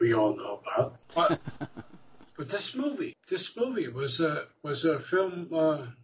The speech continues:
Speaker 1: nineteen ninety-nine, uh, you know, twelve years ago, whatever, was a fascinating, fascinating film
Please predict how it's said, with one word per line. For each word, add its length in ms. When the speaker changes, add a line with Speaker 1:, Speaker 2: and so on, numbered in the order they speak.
Speaker 1:
nineteen 380
ninety-nine, 840
uh, 200
you 260
know, 180
twelve 440
years 360
ago, 300
whatever, 480
was 400
a 60
fascinating, 960
fascinating 720
film 320